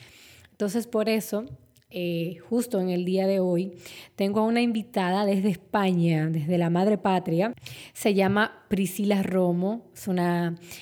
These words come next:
Insta Friends que me regaló la vida hace muchos años y, bueno, quise invitarla porque ella está pasando por un momento bien particular en medio de toda esta pandemia, todos estos cambios que estamos teniendo todos en nuestras rutinas,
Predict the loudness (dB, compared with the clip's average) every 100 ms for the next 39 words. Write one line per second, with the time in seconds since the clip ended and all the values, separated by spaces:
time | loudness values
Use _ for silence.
0 | -20 _ 0 0 0 -2 -2 0 0 0
1 | -2 -4 -4 -2 0 0 0 0 2 2
2 | 2 0 0 -2 -2 -2 -2 -4 -4 -4
3 | -4 -6 -4 -2 -2 -4 -6 -6 -4 -2
4 | -2 -2 -6 -14 -12 -4 -2 -2 -2 -4
5 | -4 -4 -4 -4 -4 -8 -4 -4 -4 -10
6 | -20 -20 -20 -20 -20 _ 0 0 2 -2
7 | -2 -10 _ _ _ -6 -4 -2 -2 0
8 | -2 -2 0 0 -2 -2 -2 -2 -2 0
9 | 0 0 0 0 -2 0 2 2 2 0
10 | 2 2 2 0 0 0 -2 -6 -4 -2
11 | 0 0 0 -2 -4 -4 -4 -6 -6 -4
12 | -4 -4 -4 -4 -6 -14 -8 -6 -4 -4
13 | -4 -4 -4 -4 -6 -6 -6 -6 -4 -4
14 | -6 -6 -6 -6 -4 -2 -2 -2 -6